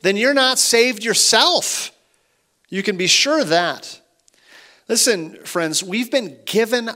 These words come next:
a specific message to the nations. It's not politics. It's not entertainment. It's not amusements and laughter and hilarity.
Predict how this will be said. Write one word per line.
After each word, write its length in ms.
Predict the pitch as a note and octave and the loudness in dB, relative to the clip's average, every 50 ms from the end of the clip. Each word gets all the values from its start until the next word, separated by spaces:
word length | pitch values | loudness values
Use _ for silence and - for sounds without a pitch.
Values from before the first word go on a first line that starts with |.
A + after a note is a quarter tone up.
| - - - | -12 -14 -10
a 120 | F3 D3 | -6 -2
specific 840 | - - - - F3 D#3+ - - - - - B3+ B3 C4 A#3+ - F3+ | 0 0 0 0 0 0 2 2 2 2 2 2 0 0 -4 -6 -4
message 680 | F3+ E3+ D3+ - - C3 A2+ - - - - - - - _ _ _ _ _ _ _ _ _ _ _ _ _ _ _ | -2 -2 -2 -2 -4 -6 -6 -8 -10 -10 -10 -10 -14 -18 _ _ _ _ _ _ _ _ _ _ _ _ _ _ _
to 100 | - F3+ | -4 -4
the 80 | E3+ E3+ | -2 -2
nations. 720 | E3 E3 E3 D#3+ D3+ - C3+ A#2 G2 G2 - - - - - _ _ _ _ _ - - - - - - _ | 0 0 0 0 -2 -2 -4 -6 -8 -10 -10 -10 -10 -12 -16 _ _ _ _ _ -20 -20 -20 -20 -20 -18 _
It's 160 | - - - | -10 -6 -4
not 220 | B2+ D3 G3+ G3+ | -4 -4 -4 -4
politics. 840 | - G3+ G3+ G#3 A3 A3 G#3+ - A#3 A3+ A3+ A3+ - - - - - - _ _ _ _ _ _ _ _ _ _ _ _ _ _ _ _ _ _ _ - - | -2 0 2 2 2 0 -2 -2 -4 -6 -4 -4 -4 -4 -4 -6 -8 -14 _ _ _ _ _ _ _ _ _ _ _ _ _ _ _ _ _ _ _ -16 -8
It's 160 | A2+ - - | -6 -6 -4
not 180 | D#3 D3+ E3 F3+ | -2 0 0 0
entertainment. 680 | F#3 F3+ E3+ D#3+ - D#3+ G3 G#3 G#3+ G#3+ G#3+ A3 G3+ | 0 -2 -4 -4 -2 -2 0 0 0 0 0 -2 -2
It's 180 | E3 - - F#3+ | -2 -2 -4 0
not 340 | F#3 F#3 F#3 F#3+ F#3+ - - _ _ - _ - | 2 2 2 0 0 -6 -18 _ _ -18 _ -6
amusements 1000 | D3+ D#3 D#3+ E3 F#3+ A3 B3 C4+ C4+ A#3 G3+ G#3 A#3+ A#3+ A#3+ A#3 A#3 - - - | -4 -4 -2 0 2 2 4 4 4 2 2 2 2 2 0 0 0 -2 -2 -2
and 200 | F3 D3+ D3 C#3+ | -2 -4 -4 -4
laughter 760 | C#3+ E3+ G3 G#3 A3+ A#3+ A3 - - - A#3+ A3+ A3 A3 G#3+ | 2 4 4 4 4 2 0 -2 -4 -2 2 2 4 4 2
and 160 | G3 D#3 C#3 C3 | 2 -2 -4 -6
hilarity. 880 | G#2+ E3 E3 E3 E3 F#3 G#3+ A3+ A#3 A#3+ A3+ A#3 A3+ A3+ A3+ A3 - | -4 -2 0 2 4 4 4 6 6 4 4 2 -2 -4 -6 -8 -12